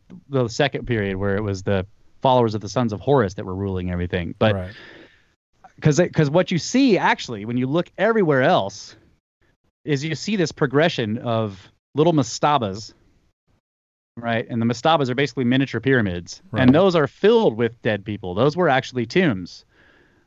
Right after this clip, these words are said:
Speaker 1: This is why there's this idea that the giant ones are just the kings, the, the, the tombs of the big people. But what I actually like the idea of is that the dynastic Egyptians show up in this area and they see this gigantic thing, and that what they think is that that's the, that's the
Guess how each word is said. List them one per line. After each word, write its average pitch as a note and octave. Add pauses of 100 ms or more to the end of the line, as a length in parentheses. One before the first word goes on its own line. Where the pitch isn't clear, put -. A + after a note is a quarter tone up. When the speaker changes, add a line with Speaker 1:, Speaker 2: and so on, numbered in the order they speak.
(120)
Speaker 1:
This E3
is E3+
why C#3+
there's C#3
this C3
idea C3
that A#2+
the B2
giant C#3
ones A2+
are A2+
just A2+
the A#2+
kings, A#2+
the, A#2+
the, G#2+
the -
tombs C3
of G#2+
the A2+
big C#3
people. G2
But A2
what B2+
I D#3+
actually G#3
like D#3
the B2+
idea A#2
of G#2
is G2
that A#2 (560)
the B2+
dynastic C#3+
Egyptians B2+
show C3
up C3+
in A#2
this A2+
area A#2+
and B2+
they D3
see F#3+
this D#3+
gigantic C#3
thing, C3
and G#2
that B2
what B2
they B2
think B2+
is G#2
that A2+ (240)
that's A#2
the, A2 (520)
that's B2
the B2